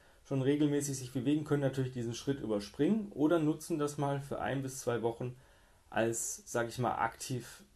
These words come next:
aktive Pause oder, ähm, Regenerationswoche, dass sie sagen, "Okay, der Körper muss erstmal durchregenerieren,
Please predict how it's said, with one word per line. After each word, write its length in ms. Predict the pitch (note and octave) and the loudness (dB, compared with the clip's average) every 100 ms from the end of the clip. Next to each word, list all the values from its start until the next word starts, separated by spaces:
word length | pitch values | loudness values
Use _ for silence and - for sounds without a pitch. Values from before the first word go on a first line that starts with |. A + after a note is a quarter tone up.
| _ | _
aktive 380 | A#2+ - C3+ B2+ | -2 -2 -2 -4
Pause 680 | B2+ A#2+ C3+ C3+ B2+ B2 A2+ | -2 4 6 6 6 4 4
oder, 420 | A2+ A2 A2 - | 4 6 4 2
ähm, 320 | A2 A2 A2 - - | 0 -2 -4 -8 -6
Regenerationswoche, 960 | B2+ C3+ B2+ A#2+ - B2 B2 A#2 A#2 A#2+ | 2 4 4 2 0 0 0 0 2 2
dass 160 | A2+ | 0
sie 80 | A#2+ | -2
sagen, 200 | A2+ A#2 | 0 0
"Okay, 200 | A2+ D3+ | 0 2
der 100 | B2+ | 4
Körper 220 | C#3 B2+ | 4 2
muss 120 | A#2+ G2+ | 0 -2
erstmal 240 | A2+ A#2+ | -2 2
durchregenerieren, 800 | C3+ C#3 C3 A#2+ A#2 A2 A#2 B2 | 2 2 2 2 2 2 2 0